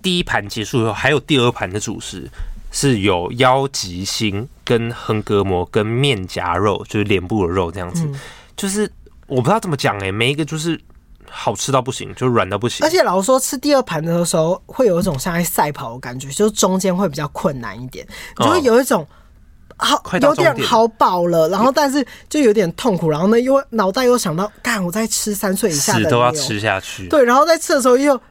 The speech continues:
Speaker 1: 不能对不起他。
Speaker 2: 对，然后有点想哭，但是他在吃到中间的时候，中间我不知道那个是什么肉，
Speaker 1: 嗯。
Speaker 2: 因为它看起来很厚很胖，结果一咬下去的时候，天哪！
Speaker 1: <laughs>
Speaker 2: 它是直接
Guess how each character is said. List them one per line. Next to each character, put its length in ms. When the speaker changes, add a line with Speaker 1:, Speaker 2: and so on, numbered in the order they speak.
Speaker 1:
不 80
能 160
对 120
不 120
起 100
他。 80
Speaker 2:
对， 180
然 100
后 80
有 160
点 140
想 220
哭， 240
但 160
是 300
他 160
在 100
吃 180
到 120
中 300
间 180
的 100
时 140
候， 180
中 180
间 80
我 60
不 80
知 80
道 80
那 80
个 80
是 100
什 160
么 80
肉， 320
Speaker 1:
嗯。 140
Speaker 2:
因 60
为 0
它 120
看 200
起 80
来 60
很 400
厚 400
很 180
胖， 260
结 120
果 240
一 200
咬 180
下 240
去 180
的 80
时 180
候， 320
天 180
哪！ 280
Speaker 1:
<laughs> 300
Speaker 2:
它 140
是 160
直 80
接 60